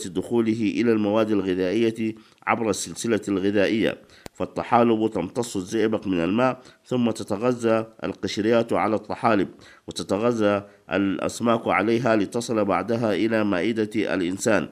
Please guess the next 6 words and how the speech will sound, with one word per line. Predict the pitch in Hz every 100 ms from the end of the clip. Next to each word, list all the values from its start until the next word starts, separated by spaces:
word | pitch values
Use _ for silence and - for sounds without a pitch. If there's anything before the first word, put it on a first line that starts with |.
| - _ _ 87
وبالتالي | 95 101 139 143 135
يكون | 110 - 131 120
تركيز | - - - 131
الزئبق | 113 98 117 104 110 - 117 113 - _ _ _
خمس | - 127 117 101
أضعاف | 87 101 90 117 120 -